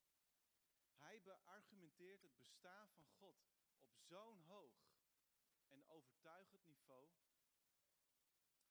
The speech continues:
dat het, er wordt gezegd dat het, eh, van de een op andere dag in de filosofische wereld, in de academische wereld,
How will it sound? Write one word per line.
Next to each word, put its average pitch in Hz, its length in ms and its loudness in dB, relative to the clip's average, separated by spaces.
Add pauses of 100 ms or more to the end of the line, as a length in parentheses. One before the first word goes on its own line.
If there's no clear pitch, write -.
(180)
dat 147 240 0
het, 143 220 -8 (1160)
er 131 120 -2
wordt 170 180 2
gezegd 175 460 -2
dat 139 160 -4
het, 127 220 -8 (720)
eh, 117 80 -4 (280)
van 131 120 -4
de 123 180 -2
een 202 300 -2
op 185 180 -6
andere 170 380 -2
dag 123 220 2 (1900)
in 131 100 -10
de 123 80 -8
filosofische 160 680 -2
wereld, 120 400 -4 (1160)
in 123 100 -8
de 131 60 -4
academische 160 640 -4
wereld, 131 380 -6